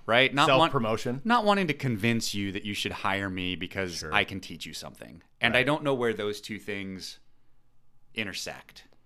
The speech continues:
Speaker 1: right? Um,
Speaker 2: Right. But I think it's along the lines of that gradually then suddenly conversation. I think that's gonna be true for any endeavor, right?
Speaker 1: Yeah.
Speaker 2: So you're gonna feel uncomfortable.
Speaker 1: I became a consultant overnight.
Speaker 2: <laughs> Yeah. You're gonna be uncomfortable in it for a bit. And I think,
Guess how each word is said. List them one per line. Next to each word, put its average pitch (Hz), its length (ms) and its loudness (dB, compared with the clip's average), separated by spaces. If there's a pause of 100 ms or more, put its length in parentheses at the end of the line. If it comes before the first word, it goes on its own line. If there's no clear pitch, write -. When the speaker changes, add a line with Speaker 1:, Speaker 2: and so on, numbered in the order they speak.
(320)
Speaker 1:
right? 107 360 0 (120)
Um, 95 340 -2
Speaker 2:
Right. 73 200 -8
But 120 100 -2
I 120 60 0
think 160 200 -2
it's 156 140 -4
along 117 280 0
the 104 60 -6
lines 101 280 -4
of 95 80 -10
that 90 220 -6
gradually 98 720 -2
then 87 180 -10
suddenly 101 420 -6
conversation. 80 680 -12
I 85 60 -10
think 92 180 -12
that's 85 200 -10
gonna 90 140 -8
be 80 100 -12
true 90 260 -10
for - 180 -12
any 104 200 -8
endeavor, 76 540 -10
right? 87 380 -6
Speaker 1:
Yeah. 87 120 -2
Speaker 2:
So 87 460 -6
you're 98 100 -8
gonna 117 140 -4
feel 120 480 -2
uncomfortable. 113 580 -6
Speaker 1:
I - 40 0
became 107 200 0
a 98 40 -4
consultant 101 500 -4
overnight. 92 420 0 (140)
Speaker 2:
<laughs> 196 260 2 (300)
Yeah. 107 200 2 (300)
You're 156 120 6
gonna 151 100 2
be 131 100 2
uncomfortable 123 520 0
in 104 60 0
it 92 100 -6
for 101 120 0
a 92 60 0
bit. 107 220 0
And 90 100 -4
I 95 60 -6
think, 101 380 -8